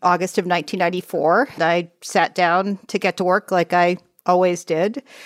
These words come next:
And after about thirty minutes, my back started to burn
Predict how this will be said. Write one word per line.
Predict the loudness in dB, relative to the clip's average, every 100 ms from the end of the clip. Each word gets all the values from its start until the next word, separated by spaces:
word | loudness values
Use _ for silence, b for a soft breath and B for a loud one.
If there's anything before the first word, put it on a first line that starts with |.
| B B
And | 0 0
after | -2 0 0
about | 2 0 0
thirty | -2 -2
minutes, | -2 0 0 -2 -6
my | -6
back | -4 -2 0 -2 -6
started | -4 -2 -2 -6
to | -10
burn | 0 4 4 0 -10